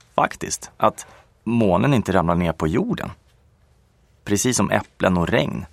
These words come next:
Och kastanjer och höstlöv och annat som faller till marken." "Newton var den som kom på att jorden har en dragningskraft",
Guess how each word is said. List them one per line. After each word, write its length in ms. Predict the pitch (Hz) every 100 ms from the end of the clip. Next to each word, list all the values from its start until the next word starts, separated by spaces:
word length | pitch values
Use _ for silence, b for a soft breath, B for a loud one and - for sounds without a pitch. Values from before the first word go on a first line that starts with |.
| _ _ _ _ _ -
Och 160 | 113 - _
kastanjer 680 | 107 - - 110 135 107 90
och 60 |
höstlöv 840 | 113 110 - - 90 62 69 80
och 180 | 85 78 -
annat 320 | 113 95 -
som 160 | 196
faller 220 | - 78 -
till 120 | 87
marken." 400 | - - 67 78 _ _ _ _ _ _ _ _ _ B B B B -
"Newton 760 | 82 80 151 302 320 254 247 -
var 280 | 87 92 76
den 300 | 104 127 160
som 180 | 147 104
kom 180 | 98
på 180 | 87 104
att 100 | 87
jorden 880 | 85 82 139 196 196 190 180 180 175
har 560 | 135 90 110 131 139 131
en 240 | 135 101
dragningskraft", 1500 | 90 98 165 147 101 95 98 92 - - - - - -